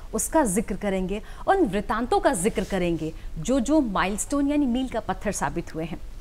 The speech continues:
लेकिन कार्यक्रम की शुरुआत में, दर्शकों, आप तो जानते हैं ना कि हम आपको सबसे पहले एक सकारात्मक विचार से रूबरू कराते हैं, ताकि आप अपने दिन की शुरुआत उस विचार के साथ करें, उसे जीवन में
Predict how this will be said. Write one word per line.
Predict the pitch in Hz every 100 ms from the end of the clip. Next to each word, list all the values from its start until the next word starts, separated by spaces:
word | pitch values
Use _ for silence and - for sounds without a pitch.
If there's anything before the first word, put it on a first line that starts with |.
| - - -
लेकिन | 302 392
कार्यक्रम | 294 285 320 427
की | 415
शुरुआत | - 240 226 233 247
में, | 220
दर्शकों, | 196 - 226 -
आप | 175 -
तो | 185
जानते | 190 214 247
हैं | 403 339
ना | 302 381 -
कि | 311 -
हम | 370 392 - - - -
आपको | 285 - 349
सबसे | - 277 - 381
पहले | 277 247 175 147 -
एक | 247 -
सकारात्मक | - 190 185 220 214 339 330
विचार | 190 - 220 254
से | 226
रूबरू | 196 175 165
कराते | 151 - 139 -
हैं, | 175 185 - - -
ताकि | 339 359 370 -
आप | 208 269 254
अपने | 226 262
दिन | 185 220
की | 240 381
शुरुआत | - 233 196 190 -
उस | -
विचार | 175 - 208 277
के | 359
साथ | 349 311
करें, | 302 285 247 294
उसे | 262 302
जीवन | 220 220 262 320
में | 294